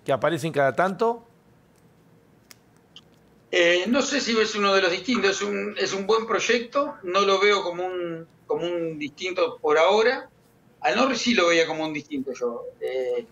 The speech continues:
Speaker 2: Norris apareció, eh, eh, como un distinto. Eh, Piastri creo que lo que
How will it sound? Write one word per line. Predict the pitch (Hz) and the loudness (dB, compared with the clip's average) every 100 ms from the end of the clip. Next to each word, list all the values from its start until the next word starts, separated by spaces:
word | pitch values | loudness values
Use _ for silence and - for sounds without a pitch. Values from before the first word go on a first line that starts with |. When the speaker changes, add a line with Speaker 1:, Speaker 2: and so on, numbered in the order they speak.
| _ _ _ | _ _ _
Speaker 2:
Norris | 151 185 202 170 | 0 2 2 2
apareció, | 156 151 147 - 190 220 226 208 - | 2 2 0 0 2 2 2 0 -4
eh, | - 101 101 _ _ _ _ _ _ | -8 -10 -10 _ _ _ _ _ _
eh, | 117 120 113 117 120 120 120 117 | -18 -12 -10 -8 -6 -6 -8 -6
como | 123 143 | -6 -6
un | 175 | -6
distinto. | 156 - 208 226 240 220 - - _ _ - | -8 -6 -4 -2 0 -2 -4 -16 _ _ -8
Eh, | 160 151 147 | -2 0 0
Piastri | - 214 190 - 220 214 | 0 2 2 -2 -4 -2
creo | 202 202 | 0 2
que | 190 | 2
lo | 175 | 0
que | 180 175 151 | 2 0 0